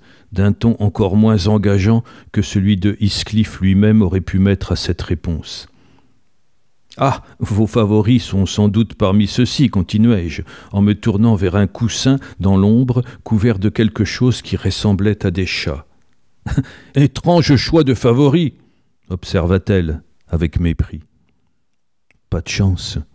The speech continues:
c'était un tas de lapins morts. Je toussai une fois de plus et je m'approchai de l'âtre, renouvelant mes commentaires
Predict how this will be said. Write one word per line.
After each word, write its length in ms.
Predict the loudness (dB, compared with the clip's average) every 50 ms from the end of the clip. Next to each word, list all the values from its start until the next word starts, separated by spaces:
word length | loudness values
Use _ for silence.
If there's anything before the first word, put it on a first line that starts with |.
| _ _ _ _ _ _ _ _ _ -12
c'était 420 | -6 -4 -2 -2 -2 -2 0 0
un 100 | 0 0
tas 300 | 0 0 0 0 0 0 -4 -6
de 160 | -4 -2 0
lapins 400 | 0 0 0 0 0 -2 0 -2
morts. 580 | -2 -2 -2 -2 -2 -4 -6 -12 -20 -20 -20 -20 _ _ -20 _ _ _ _ _ _ _ _ _ _ _ _ _ _ _ _ _ _ _ _ _ _ _ _ -20
Je 100 | -20 -10
toussai 420 | -6 -4 -4 -2 0 0 -2 0 0
une 160 | -2 -2 -2
fois 140 | 0 -2 -2
de 120 | 0 -2
plus 380 | -4 -4 -2 -2 -2 -2 -2 -4
et 80 | -6 -4
je 140 | -2 -2
m'approchai 600 | 0 0 0 -2 -4 -4 -6 -6 -4 -4 -4 -4
de 100 | -2 -2
l'âtre, 520 | -4 -4 -4 -6 -8 -8 -10 -12 -12 -12 -14 -16 -20 -20 -20 -20 -16 -14
renouvelant 720 | -8 -2 0 2 2 2 2 0 0 0 2 2 4 4
mes 160 | 2 2 0
commentaires 760 | -2 -2 -2 0 0 0 0 -2 -2 0 0 0 0 -2 -4